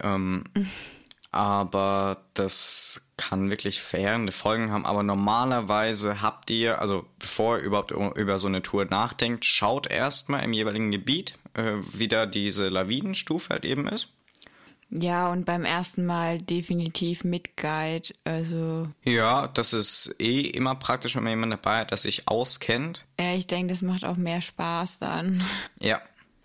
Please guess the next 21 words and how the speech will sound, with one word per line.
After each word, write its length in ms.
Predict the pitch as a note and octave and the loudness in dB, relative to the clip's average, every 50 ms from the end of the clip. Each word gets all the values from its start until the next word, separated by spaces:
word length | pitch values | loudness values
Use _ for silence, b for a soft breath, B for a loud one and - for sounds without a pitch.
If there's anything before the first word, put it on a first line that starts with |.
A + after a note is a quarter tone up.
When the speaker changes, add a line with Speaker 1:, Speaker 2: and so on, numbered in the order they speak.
| _ _ _ _ B B B B B B B B B - | _ _ _ _ B B B B B B B B B -4
Speaker 1:
Da 100 | - G#2+ | -2 -2
kann 160 | - - G#2 | 0 0 2
man 60 | G#2+ | 2
das 140 | A2 G#2+ - | 2 0 0
auch 160 | - G#2 G#2 | -2 -4 -4
gescheit 440 | - - G2+ - - F#2+ F#2+ F#2 - | -2 -2 0 0 2 0 0 -2 -2
lernen, 720 | F#2+ F#2 F2+ F#2 F#2+ G#2 A2+ B2 C3 C#3 C#3+ C#3+ C3 A#2 | 0 0 2 2 2 2 2 2 0 0 -2 -2 -2 -2
wie 80 | A2 A2 | 0 0
man 180 | A2 A2 G#2+ | 0 0 0
dann 180 | G#2 G#2 G#2 G#2 | 0 0 0 0
auch 240 | - - G2 - - | 0 -2 -2 -2 -2
im 260 | G2 G2+ G2 G2 G2 | -2 0 0 0 0
Tiefschnee 640 | - - - A2 G#2 - - - G#2 G2+ G2+ F#2+ G2 | 0 0 0 0 0 0 0 0 0 2 0 0 0
sich 220 | - - G2+ - - | -2 -2 0 0 -2
zu 80 | - - | -4 -4
verhalten 400 | - F#2+ F2+ G#2 B2 C3 C#3 C3+ | -2 0 0 0 0 0 -2 -2
hat 140 | A#2+ A#2 - | -2 -2 -2
und 140 | - G#2+ - | -4 -2 -2
zu 140 | - G2+ | -2 -2
fahren 380 | F#2+ - - F#2 F#2+ - - C#3 | -2 -2 0 0 0 0 0 -2
hat. 220 | D#3 F3 G3+ - | -4 -4 -6 -8